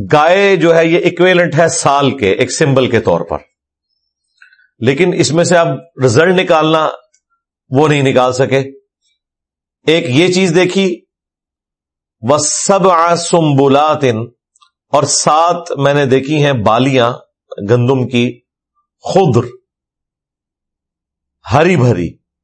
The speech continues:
وَأُخَرَ يَابِسَاتٍ، اور اس کے ساتھ دوسری دیکھی ہیں سات خشک۔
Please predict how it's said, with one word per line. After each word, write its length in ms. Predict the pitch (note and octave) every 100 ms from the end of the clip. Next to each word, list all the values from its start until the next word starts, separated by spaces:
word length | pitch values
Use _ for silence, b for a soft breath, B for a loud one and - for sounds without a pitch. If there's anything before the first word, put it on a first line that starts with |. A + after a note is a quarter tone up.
| _ _ _ _ _ _ _ _ _
وَأُخَرَ 720 | - A#2 C#3 F#3+ - F3 E3+
يَابِسَاتٍ، 760 | D#3 D3+ D3 C3+ C3+ B2+ C3+ D3 - _ _ _ _ _ _ -
اور 180 | D3+ E3 - -
اس 140 | D3+ -
کے 100 | F3
ساتھ 300 | F3 D#3+ C3 A#2+
دوسری 360 | D3+ - F#3+
دیکھی 320 | D#3+ D3+ D#3
ہیں 80 | E3+
سات 380 | D#3+ - C3+ D3 - - _ _ _ _ _ _ _ _ _ -
خشک۔ 360 | F3 F3 - -